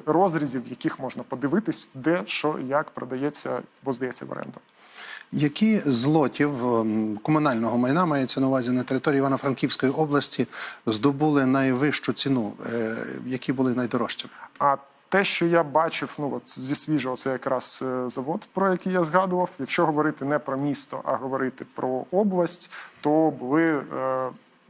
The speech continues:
Speaker 1: на мій погляд, е, цікаві об'єкти в Надвірній. Це вісім мільйонів гривень за котельну, тобто невеличкий об'єкт.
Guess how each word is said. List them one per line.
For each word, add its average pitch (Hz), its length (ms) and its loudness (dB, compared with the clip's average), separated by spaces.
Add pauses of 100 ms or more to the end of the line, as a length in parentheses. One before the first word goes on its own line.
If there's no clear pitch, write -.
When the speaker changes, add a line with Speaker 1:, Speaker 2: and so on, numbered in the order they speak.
(260)
Speaker 1:
на 147 120 2
мій 151 200 2
погляд, 131 480 -4 (180)
е, 131 200 -4
цікаві 131 580 2 (100)
об'єкти 127 640 -4 (180)
в 135 40 -6
Надвірній. 202 720 2
Це 139 320 2
вісім 143 300 -4
мільйонів 147 400 0
гривень 175 420 2
за 135 400 4 (260)
котельну, 135 500 -2 (260)
тобто - 460 -8
невеличкий 135 580 0
об'єкт. 127 460 -12